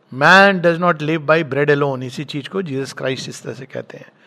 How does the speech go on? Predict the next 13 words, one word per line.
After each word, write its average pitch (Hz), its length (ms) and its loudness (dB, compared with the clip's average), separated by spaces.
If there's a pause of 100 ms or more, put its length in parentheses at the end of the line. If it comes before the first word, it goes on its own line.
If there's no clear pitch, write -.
(1300)
"This 262 280 4
is 247 160 4
our 254 140 8 (160)
deepest 247 520 2
need 196 320 2 (120)
to 143 100 0
join 165 360 4
once 160 340 2
more 147 460 2 (480)
what 147 200 6 (200)
now 165 240 6
is 185 240 2 (180)
parted।" 170 440 6